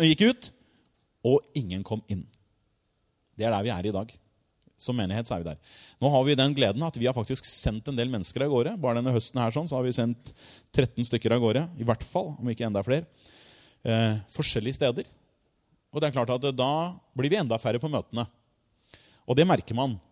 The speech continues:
ikke sant? Det kjenner man at liksom når vi sitter her tjue stykker i dag, så tenker man, «Ja, ja, ja, tjue, ja. Lurer på hvor mange det er der borte, eller der borte.»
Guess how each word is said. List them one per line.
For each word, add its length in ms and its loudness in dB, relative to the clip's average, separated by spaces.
ikke 140 -12
sant? 160 -6
Det 100 -4
kjenner 240 -6
man 160 -6
at 120 -6
liksom 280 -6
når 140 -4
vi 80 -4
sitter 260 -6
her 80 -4
tjue 240 -4
stykker 260 -6
i 60 -4
dag, 80 0
så 160 -6
tenker 160 -6
man, 160 -6
«Ja, 240 -2
ja, 180 -4
ja, 200 -10
tjue, 360 -6
ja. 120 -6
Lurer 120 -6
på 100 -6
hvor 20 -2
mange 160 -2
det 80 -2
er 80 -2
der 120 -2
borte, 280 -6
eller 140 -6
der 160 -4
borte.» 300 -10